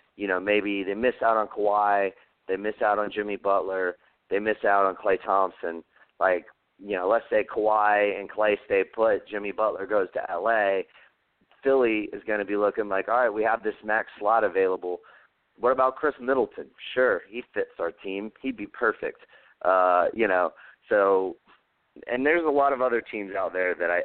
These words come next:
I think will have a lot of interest in, in Khris Middleton. Um, but anyway, what are your thoughts on essentially Milwaukee actively looking to make a trade in order to make their roster better this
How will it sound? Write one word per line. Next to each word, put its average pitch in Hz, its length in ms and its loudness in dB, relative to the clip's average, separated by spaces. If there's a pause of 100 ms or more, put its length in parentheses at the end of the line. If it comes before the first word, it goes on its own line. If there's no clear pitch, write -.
I 95 80 -4
think 95 260 -10
will 90 120 -4
have 85 180 -4
a 82 40 -6
lot 85 200 -2
of 76 80 -2
interest 82 460 -12
in, 80 240 -12
in 80 120 -10
Khris - 280 -8
Middleton. 80 440 -6 (440)
Um, 87 500 2 (540)
but 135 140 2
anyway, 135 400 2
what 135 200 2
are 165 60 2
your 147 140 2
thoughts 120 340 0 (100)
on 104 440 -2 (520)
essentially 175 440 0
Milwaukee 127 760 0 (920)
actively 139 640 -2
looking 123 520 -4 (100)
to 107 580 -2
make 113 360 -4
a 117 60 -2
trade 104 640 -2
in 101 80 -6
order 101 220 -2
to - 160 -16
make 104 240 0
their 104 140 4
roster 104 440 0
better 107 420 0
this 98 200 -2